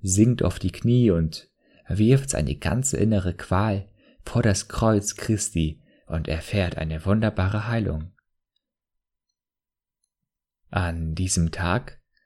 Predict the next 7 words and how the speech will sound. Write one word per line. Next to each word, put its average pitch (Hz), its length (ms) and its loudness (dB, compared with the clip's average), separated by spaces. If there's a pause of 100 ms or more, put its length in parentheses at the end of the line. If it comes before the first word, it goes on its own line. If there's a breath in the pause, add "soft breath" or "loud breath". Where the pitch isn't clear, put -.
sind 85 340 0
ihm 80 280 2
der 73 180 0
Psalmvers 90 1120 0
sechsundvierzig, 92 880 0
Vers - 280 -6
zwei 104 480 -4